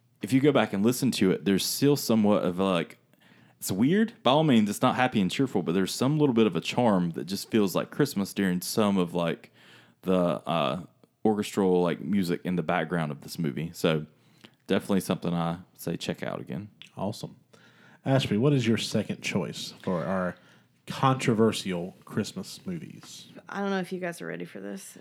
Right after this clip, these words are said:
Speaker 3: Can everyone take, like, a deep, calming breath
Speaker 1: There's
Speaker 3: for
Speaker 1: two
Speaker 3: me?
Speaker 1: in my mind, and I'm not sure which route you're going.
Speaker 3: Real quick. Okay.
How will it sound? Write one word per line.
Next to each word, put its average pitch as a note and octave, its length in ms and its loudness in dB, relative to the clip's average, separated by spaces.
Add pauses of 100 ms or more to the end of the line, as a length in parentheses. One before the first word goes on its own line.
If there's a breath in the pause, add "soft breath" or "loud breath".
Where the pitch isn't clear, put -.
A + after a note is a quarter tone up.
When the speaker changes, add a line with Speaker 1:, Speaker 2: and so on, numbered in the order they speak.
Speaker 3:
Can G3+ 100 -6
everyone G3+ 320 -4
take, G3 200 -6
like, G3 180 -6
a F#3+ 40 -8
deep, F#3+ 340 -8
calming F3+ 420 -4
breath F3 500 -4
Speaker 1:
There's F#3+ 140 -2
Speaker 3:
for F#3+ 40 -4
Speaker 1:
two C#3+ 120 6
Speaker 3:
me? C#3 80 6
Speaker 1:
in B2+ 80 6
my G#2 100 4
mind, G2 280 2
and E2+ 100 -4
I'm E2+ 80 -2
not G2 160 -4
sure G2 140 -2
which F#2 180 -2
route F2 180 0
you're A#1+ 100 -4
going. D#2+ 380 -6
Speaker 3:
Real G3 180 -4
quick. G3+ 360 -4 (1500 loud breath)
Okay. E3+ 380 -8